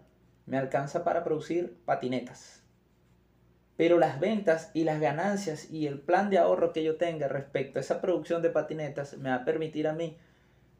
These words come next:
en, haciendo una proyección, cinco años, producir, eh, bicicletas. Entonces, estas bicicletas, como quizás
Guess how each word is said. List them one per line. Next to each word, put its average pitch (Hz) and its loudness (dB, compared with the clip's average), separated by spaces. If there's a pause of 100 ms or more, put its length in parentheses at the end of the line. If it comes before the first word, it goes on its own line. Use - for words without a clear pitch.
(320)
en, 139 -4 (100)
haciendo 123 -4
una 160 -2
proyección, 160 0 (280)
cinco 165 0
años, 160 -2
producir, 139 -2 (1700)
eh, 139 0
bicicletas. 147 -2 (920)
Entonces, 151 -4
estas 185 0
bicicletas, 196 -2
como 131 -8
quizás 147 -4